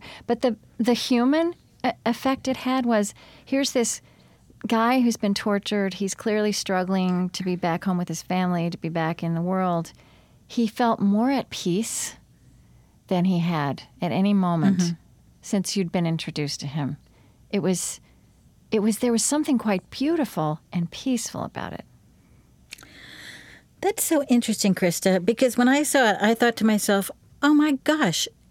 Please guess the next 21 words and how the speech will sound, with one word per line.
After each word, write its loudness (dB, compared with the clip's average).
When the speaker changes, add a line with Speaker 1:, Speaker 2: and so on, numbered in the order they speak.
Speaker 2:
um, 4
Claire 0
Danes 2
is -4
totally 2
right. 2
The 0
guy 0
is 2
a 4
Muslim 2
sleeper 0
<laughs> -8
killer." 2
Speaker 1:
And 4
Speaker 2:
You 4
Speaker 1:
see, 6
Speaker 2:
know? 4
Speaker 1:
well, 4
Speaker 2:
<laughs> 0
Speaker 1:
I 4